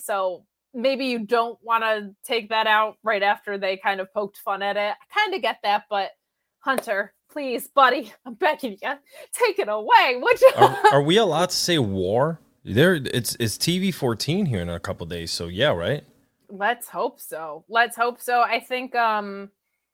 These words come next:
Speaker 1: and they've said war in other contexts before, but I guess naming a team that's consistently gonna be on your show, maybe you don't wanna do that, but, um, this match was good. It was hard hitting. Uh, it ultimately ended in a double power bomb to Kofi.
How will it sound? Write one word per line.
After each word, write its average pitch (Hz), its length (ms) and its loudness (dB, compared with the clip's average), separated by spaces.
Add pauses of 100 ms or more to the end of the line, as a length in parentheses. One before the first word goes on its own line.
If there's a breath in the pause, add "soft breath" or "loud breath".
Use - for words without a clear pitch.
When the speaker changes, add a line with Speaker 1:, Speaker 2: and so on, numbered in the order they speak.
(160)
Speaker 1:
and 254 120 0
they've 359 220 0
said 381 380 -4
war 233 420 0
in 226 160 -4
other 220 240 0
contexts 226 560 -6
before, 196 300 -4
but 190 160 -4
I 208 80 -2
guess 240 240 -2 (400)
naming 262 340 0
a 240 80 -2
team 233 240 -6
that's 233 200 0
consistently 214 840 -6
gonna 196 180 -2
be 190 140 -4
on 185 160 -6
your 190 100 -6
show, 190 300 -2
maybe 190 260 -6
you 202 80 -4
don't 196 180 -8
wanna 202 240 -6
do 208 220 -4
that, 214 260 0
but, 170 280 -4 (440)
um, 196 440 2 (100)
this 302 240 -4
match 339 280 0
was 302 180 -4
good. 277 280 6
It 262 120 0
was 247 120 -8
hard 277 260 4
hitting. 262 500 -6 (160)
Uh, 220 260 4
it 214 80 -2
ultimately 226 560 -4
ended 240 300 -2
in 226 80 -6
a 220 80 -2
double 214 340 -2
power 233 300 4
bomb 226 260 0
to 208 100 -12
Kofi. 359 480 -2